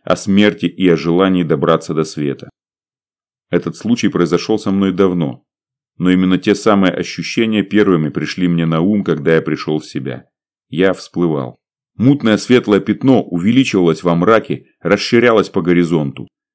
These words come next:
Из белёсого тумана проступили очертания и краски. Проявлялась резкость. Я разомкнул веки. Прямо перед глазами проплывали крупные валуны.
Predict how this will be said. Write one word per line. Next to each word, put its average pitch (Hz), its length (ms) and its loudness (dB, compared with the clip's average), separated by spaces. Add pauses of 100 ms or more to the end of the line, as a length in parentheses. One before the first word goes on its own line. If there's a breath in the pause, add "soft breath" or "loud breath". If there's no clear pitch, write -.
(180)
Из 85 180 -8
белёсого 101 500 2
тумана 101 440 2
проступили 87 500 -2
очертания 95 600 0
и 92 140 -8
краски. 80 680 -2 (500 soft breath)
Проявлялась 110 720 4
резкость. 82 680 -2 (240)
Я 107 240 2
разомкнул 95 560 0
веки. 76 480 -4 (580)
Прямо 98 380 4
перед 85 320 0
глазами 95 460 2
проплывали 92 520 2
крупные 113 460 -2
валуны. 104 560 0